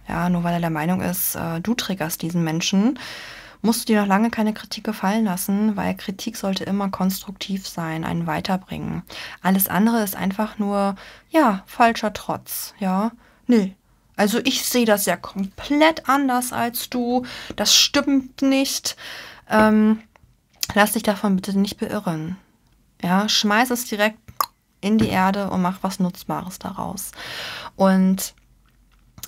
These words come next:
das Ass der Schwerter auf dem Kopf ist auch überanalysieren. Immer wieder dieses in Stocken geraten. Ach,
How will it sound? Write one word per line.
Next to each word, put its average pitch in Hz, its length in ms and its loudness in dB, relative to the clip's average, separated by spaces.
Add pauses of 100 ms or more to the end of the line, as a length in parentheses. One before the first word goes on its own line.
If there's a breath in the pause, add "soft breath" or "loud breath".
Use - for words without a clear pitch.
(120)
das 208 200 -2
Ass 220 200 6
der 254 100 0
Schwerter 226 380 4
auf 196 80 -2
dem 202 160 0
Kopf 214 260 0
ist 214 140 -4
auch 196 140 -4
überanalysieren. 175 1160 -4
Immer 190 260 4
wieder 190 160 4
dieses 180 300 -4
in 185 140 0
Stocken 196 420 0
geraten. 160 440 -2
Ach, - 200 -2